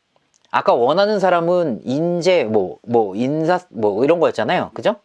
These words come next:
역량이 있는 사람, 이런 사람 원한다고 했는데, 맞아요, 맞아요. 예.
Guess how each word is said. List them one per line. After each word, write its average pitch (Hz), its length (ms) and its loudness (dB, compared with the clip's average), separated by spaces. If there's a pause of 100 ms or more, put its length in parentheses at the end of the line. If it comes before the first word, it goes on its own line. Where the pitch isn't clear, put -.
(520)
역량이 143 400 0
있는 139 220 -2
사람, 147 320 -2
이런 165 200 0
사람 175 220 0
원한다고 120 360 -2
했는데, 147 440 -2 (460)
맞아요, 117 500 -2
맞아요. 82 340 -16 (140)
예. 85 160 -18